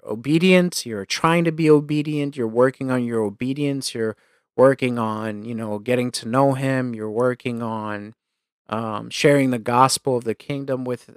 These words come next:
you know, you know, with people when you have the opportunity, you're, you're working on, you know,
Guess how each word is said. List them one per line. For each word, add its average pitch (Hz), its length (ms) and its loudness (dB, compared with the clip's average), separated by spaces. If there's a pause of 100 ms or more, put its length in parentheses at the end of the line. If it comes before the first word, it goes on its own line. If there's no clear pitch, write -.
you 127 160 -12
know, 107 120 -12
you 113 100 -14
know, 104 100 -14
with 107 240 -16
people 139 400 0
when 127 140 -4
you 120 80 -6
have 123 200 0
the 123 120 -2
opportunity, 143 680 -2
you're, 123 380 -2 (500)
you're 113 100 -4
working 139 480 4
on, 123 460 2
you 127 100 -8
know, 113 300 -4